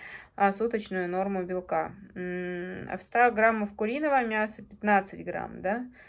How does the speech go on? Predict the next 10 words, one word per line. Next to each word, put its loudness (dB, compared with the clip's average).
Ам, 2
вот -2
сто 6
грамм 6
куриного 0
мяса 2
съели, 0
э, 2
получили -4
пятнадцать, -6